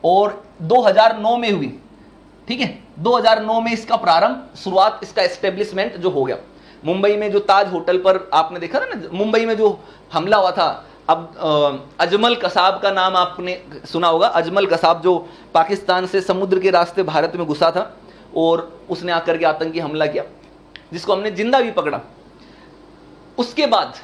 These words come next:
एनआईए की स्थापना की गई कि भैया आतंकवाद तुम संभालो। अब सीबीआई को केवल एक काम के लिए छोड़ दिया कि अब तुम केवल और केवल आर्थिक अपराध देखो। देश को सबसे बड़ा खतरा इसी आर्थिक अपराध से है, क्योंकि ये जो आतंकवाद है,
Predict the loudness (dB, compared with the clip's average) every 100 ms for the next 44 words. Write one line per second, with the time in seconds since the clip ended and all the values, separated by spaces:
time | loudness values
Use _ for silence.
0 | -6 -4 -2 -2 -4 -6 -6 -4 -4 -6
1 | -6 -4 -4 -4 -2 2 2 0 -4 0
2 | 0 -2 -8 -2 0 0 -2 -10 -4 -2
3 | 0 -4 -8 2 4 4 2 2 4 4
4 | 0 0 0 0 -2 -2 -2 -4 -2 -4
5 | 0 0 0 -8 -20 0 0 0 -2 -2
6 | 0 0 2 4 2 2 2 2 2 2
7 | 2 0 -4 0 2 2 -2 -6 -8 -10
8 | -20 -20 -4 2 2 2 -2 -2 0 2
9 | 2 2 0 0 0 2 2 2 -2 -4
10 | 2 2 2 -2 -6 -6 -18 -10 -4 0
11 | 4 2 2 0 0 -2 2 4 4 2
12 | -2 -4